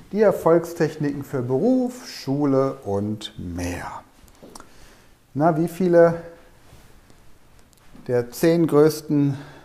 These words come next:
Städte der Welt kriegst du noch zusammen? Und wie viele der europäischen und der deutschen größten Städte? Ich hoffe alle,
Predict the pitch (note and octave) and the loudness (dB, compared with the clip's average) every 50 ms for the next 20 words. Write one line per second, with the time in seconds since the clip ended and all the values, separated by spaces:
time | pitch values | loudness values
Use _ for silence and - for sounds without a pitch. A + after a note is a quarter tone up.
0 | - - - - - - C3+ C3+ C#3 D3 B2 B2 B2 A2+ A2+ A#2+ B2 C3+ C#3 - | -20 -20 -20 -6 0 0 0 2 2 2 2 4 2 4 4 4 4 4 0 -2
1 | D3+ B2+ - - - A#2+ A#2+ A#2+ A#2+ - - C3 A2+ B2 C3+ F3+ A#3 B3+ - - | -4 -6 -4 -4 -2 -2 -2 -2 -4 -6 -6 0 2 2 4 4 2 0 -2 -8
2 | - - - - - - - _ _ _ - - - - - - - - - - | -16 -20 -20 -20 -20 -20 -20 _ _ _ -20 -20 -20 -20 -20 -20 -20 -20 -20 -20
3 | - - - - - _ - - A2+ A2+ A#2 A2+ B2 C3+ C3+ C3+ - C3+ B2 A#2 | -20 -20 -20 -20 -20 _ -14 -10 -6 -6 -4 -2 -2 -2 -2 -2 0 0 4 4
4 | A#2+ A2+ A2 A2 G2 G#2 A2 G#2+ A2+ G#2 - - B2+ B2+ C#3+ D3 C#3+ - F3+ F#3+ | 4 4 4 4 4 4 2 2 0 -4 -2 0 2 2 2 2 0 -2 -2 0
5 | F#3 D#3 B2 A2 G#2+ G2+ F#2 G2+ G2 G#2 A#2 A#2+ - - - F3 F#3+ F#3 - - | 0 0 -2 -2 -2 -2 0 2 2 2 2 0 -2 -6 -6 -4 -6 -6 -8 -12
6 | - - - - - A2+ B2 C#3 C#3 - - - - B2 - - - B2+ B2 - | -16 -18 -18 -10 -2 0 0 0 0 -4 -8 -10 -10 -10 -6 -2 -2 -2 0 0
7 | D#3 F3+ - - - - - - - - - - - - - - - - - - | -2 -4 -4 -8 -16 -20 -20 -20 -20 -20 -20 -20 -20 -20 -20 -20 -20 -20 -20 -20
8 | - - - - - - - - - - - - - - _ - _ _ _ - | -20 -20 -20 -20 -20 -20 -20 -20 -20 -20 -20 -20 -20 -20 _ -20 _ _ _ -20
9 | - - - - C#3+ C#3 C#3 - F3+ F#3+ - G3 - - G#3+ B3+ B3+ F#3 C3+ | -20 -20 -8 -4 -4 -4 2 2 2 2 2 0 0 0 0 2 2 2 0